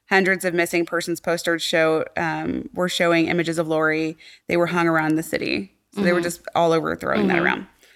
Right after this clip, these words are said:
Speaker 1: Um, and it said the entire, the community got involved. Over twelve hundred volunteers
Speaker 2: Wow.
Speaker 1: are out there searching for her.
Speaker 2: Wow.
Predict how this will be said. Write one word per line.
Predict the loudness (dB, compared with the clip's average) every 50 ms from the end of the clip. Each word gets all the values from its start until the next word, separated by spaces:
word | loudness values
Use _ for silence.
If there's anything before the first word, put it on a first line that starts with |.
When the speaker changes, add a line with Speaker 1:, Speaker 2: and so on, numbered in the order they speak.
| _ _ _ _ _ -2
Speaker 1:
Um, | 2 4 4 6 6 6 4 4 2 2 -2 -4 -6 -6 -4
and | -4 -4
it | -4 -4 -6
said | -2 2 4 4 6 6 6 6 6 4 4 2 -2 -2 -6 -12 _ _ _ _ _
the | -6 -2 -2 -2 0 0
entire, | -2 -2 -2 0 2 2 2 0 -2 -4
the | -6 -6
community | -4 -2 -2 0 0 0 0 0 0 0 0 -4 -8 -14 _ _ -2
got | 0 0 0
involved. | 0 -2 -2 -4 -4 -4 -4 -4
Over | -2 0 0 0 0 0 -2 -6 -10
twelve | -6 0 0 2 2
hundred | 2 0 0 0 0 0
volunteers | -2 -2 -2 -4 -4 -4 -6 -6 -6 -8 -12 -18 _ _ _ _ _ _ _ _ _ _ _ _ _ _ _ -12
Speaker 2:
Wow. | -10 -8 -6 -6 -6 -6 -6 -6 -6 -6 -6 -2 2
Speaker 1:
are | 4 4 4
out | 4 2 2 2
there | 0 -2 -2
searching | -2 -2 -2 -2 -2 -2 -4 -4 -2
for | -2
her. | -2
Speaker 2:
Wow. | 0 0 2 2 2 0 0 -2 -4 -6 -8 -10